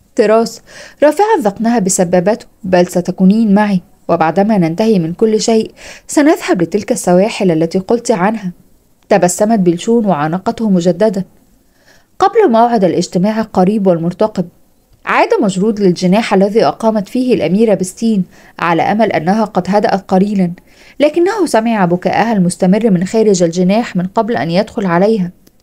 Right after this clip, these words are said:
فقال زافرا بإحباط محدثا نفسه: "وما العمل الآن؟" اتخذ مستشار ملكة الحيتان قرار الدخول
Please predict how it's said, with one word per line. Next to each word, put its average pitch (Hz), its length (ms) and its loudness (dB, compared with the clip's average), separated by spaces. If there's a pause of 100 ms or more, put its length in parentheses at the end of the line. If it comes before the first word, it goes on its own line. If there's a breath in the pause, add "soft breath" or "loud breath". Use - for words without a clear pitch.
فقال 202 500 2
زافرا 202 380 0
بإحباط 196 580 -2
محدثا 185 500 -2
نفسه: 190 380 0 (1600 loud breath)
"وما 220 300 2
العمل 240 360 0
الآن؟" 196 380 2 (1700 soft breath)
اتخذ 339 460 0
مستشار 202 500 0
ملكة 220 420 0
الحيتان 185 460 0
قرار 220 360 2
الدخول 196 600 0